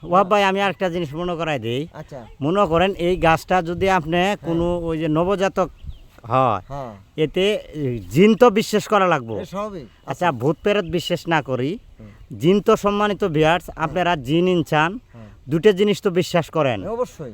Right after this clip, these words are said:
Speaker 1: এটা বিশ্বাস না করলে ইমান থাকবে না।
Speaker 2: হ্যাঁ, ইমান থাকবে না, হ্যাঁ।
Speaker 1: তদরূপ এই গাছটা একটা উপকার হচ্ছে,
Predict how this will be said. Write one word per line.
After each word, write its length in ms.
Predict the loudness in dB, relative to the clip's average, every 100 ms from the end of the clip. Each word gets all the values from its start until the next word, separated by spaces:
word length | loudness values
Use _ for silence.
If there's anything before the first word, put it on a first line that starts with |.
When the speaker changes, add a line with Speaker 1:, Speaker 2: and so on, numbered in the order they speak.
| -8 -4
Speaker 1:
এটা 240 | 0 0
বিশ্বাস 420 | 0 0 0 0
না 120 | 0
করলে 260 | 0 0 0
ইমান 240 | 2 0
থাকবে 300 | 0 0 -2
না। 140 | -2 -4
Speaker 2:
হ্যাঁ, 120 | -8
ইমান 160 | -14 -16
থাকবে 200 | -18 -18
না, 80 | -16
হ্যাঁ। 160 | -6
Speaker 1:
তদরূপ 440 | -2 2 6 6 4 -2 -12 0
এই 240 | 2 2
গাছটা 680 | 2 0 0 0 2 2 -2 -14 -20 -20 -18
একটা 500 | -10 -8 0 2 2 0 -12 -14 -18 _ _ _ -10
উপকার 360 | -6 -2 2 2
হচ্ছে, 460 | 2 2 2 2